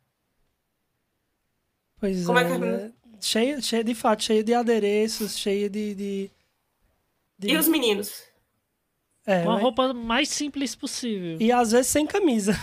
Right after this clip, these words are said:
Speaker 1: <laughs> Não, ali
Speaker 2: Bingo.
Speaker 1: do meio pro final da festa, os meninos já tão sem camisa, certeza.
Speaker 3: E as
Speaker 2: Quem
Speaker 3: meninas?
Speaker 2: brinca melhor?
Speaker 1: Certeza, os
Speaker 3: Os meninos.
Speaker 1: meninos.
Speaker 2: A roupa que é feita pra não rasgar, não suja, toma cuidado. A delicadeza de uma meia calça.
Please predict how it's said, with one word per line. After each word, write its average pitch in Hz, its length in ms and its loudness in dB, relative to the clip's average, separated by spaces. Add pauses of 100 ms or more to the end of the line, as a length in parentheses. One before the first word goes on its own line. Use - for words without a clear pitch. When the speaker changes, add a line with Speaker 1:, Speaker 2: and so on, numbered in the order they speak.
(460)
Speaker 1:
<laughs> - 540 -4
Não, 247 200 6
ali 240 180 6
Speaker 2:
Bingo. 311 160 8
Speaker 1:
do - 20 10
meio 285 280 6
pro 349 120 0
final 302 280 4
da 277 120 4
festa, 302 320 2
os 254 60 2
meninos 277 320 2
já 415 100 2
tão 339 140 2
sem 262 160 0
camisa, 214 400 0
certeza. 220 580 -4 (400)
Speaker 3:
E 170 60 -6
as 175 140 -2
Speaker 2:
Quem 330 160 2
Speaker 3:
meninas? 330 120 2
Speaker 2:
brinca 311 220 0
melhor? 240 500 2 (600)
Speaker 1:
Certeza, 226 680 2
os 233 60 0
Speaker 3:
Os 233 60 0
meninos. 190 480 -2
Speaker 1:
meninos. - 60 -20 (680)
Speaker 2:
A 254 80 10
roupa 294 280 2
que 285 120 -4
é 285 40 -2
feita 285 260 -4
pra 269 180 0
não 269 140 2
rasgar, 247 460 0
não 247 200 -2
suja, 269 500 -2
toma 254 280 -4
cuidado. 233 640 2 (240)
A 226 120 -2
delicadeza 262 640 2
de 240 80 -2
uma 254 160 0
meia 240 320 2
calça. 214 640 0